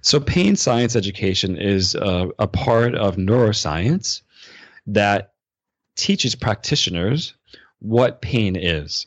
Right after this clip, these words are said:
And it really starts to separate that acute pain from the chronic pain. So if you're a physician, what you do for a living is wonderful, and you've been educated on acute pain, and you've been educated on how to treat pain from what's called a biomedical model. So in that biomedical model,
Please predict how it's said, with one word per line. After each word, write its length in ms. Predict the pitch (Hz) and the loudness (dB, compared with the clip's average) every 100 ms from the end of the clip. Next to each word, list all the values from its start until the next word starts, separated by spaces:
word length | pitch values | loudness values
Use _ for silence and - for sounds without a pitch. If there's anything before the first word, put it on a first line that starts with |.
| - | -2
And 100 | 113 | -2
it 140 | 113 | 2
really 180 | 135 160 | 4 4
starts 380 | 156 120 120 - | 2 0 0 -2
to 80 | 120 | -6
separate 640 | - 160 165 113 98 95 | -4 -4 -2 -2 0 -2
that 140 | 95 90 | -2 -6
acute 440 | 90 - 135 127 | -8 -4 -2 -2
pain 460 | - 98 92 90 90 - _ _ _ | -2 -2 0 -2 -6 -12 _ _ _
from 260 | - 104 95 | -4 0 0
the 80 | 90 | -2
chronic 380 | - 104 85 | -2 -2 -2
pain. 280 | 71 73 76 - - - - | -6 -8 -10 -14 -20 -14 -2
So 100 | 151 | 0
if 80 | 151 | 2
you're 140 | 190 | 2
a 20 | |
physician, 600 | 165 123 160 - 98 101 107 _ _ _ _ _ _ _ - | 2 0 2 2 0 -4 -8 _ _ _ _ _ _ _ -6
what 180 | 117 139 | -2 2
you 100 | 120 | 2
do 160 | 135 | 2
for 120 | 160 117 | 2 2
a 20 | |
living 220 | 104 98 | 2 0
is 100 | 90 | -2
wonderful, 640 | 104 117 139 - 82 120 - | 0 2 0 0 -4 -4 -4
and 180 | 117 104 | -2 -2
you've 160 | 117 | 0
been 140 | 110 104 | 0 0
educated 540 | 113 135 - 107 98 | 0 -2 -2 0 0
on 460 | 107 95 92 95 101 | -2 0 2 2 -2
acute 400 | - - - 170 | -8 -4 0 0
pain, 340 | - 80 76 80 | 0 -4 -6 -6
and 100 | 107 | -4
you've 100 | 113 | 0
been 80 | 131 | 2
educated 460 | 160 180 147 127 | 2 0 0 2
on 180 | 110 107 | 2 2
how 160 | 113 117 | 0 0
to 80 | 104 | -2
treat 440 | - 127 113 - | -4 -6 -6 -10
pain 440 | - 104 95 92 - - - - | -6 -4 -2 -4 -10 -20 -20 -16
from 180 | - 107 | -2 0
what's 140 | 107 - | 0 0
called 200 | 117 104 | 2 2
a 60 | |
biomedical 800 | 92 92 92 98 92 90 92 87 | 0 0 2 2 0 0 -2 -4
model. 260 | 80 78 82 | -6 -4 -4
So 120 | - | -4
in 180 | - 139 | 0 2
that 160 | 127 | 2
biomedical 600 | 120 104 101 98 95 - | 2 0 0 0 -2 -2
model, 420 | 87 85 85 90 | -4 -2 -2 -4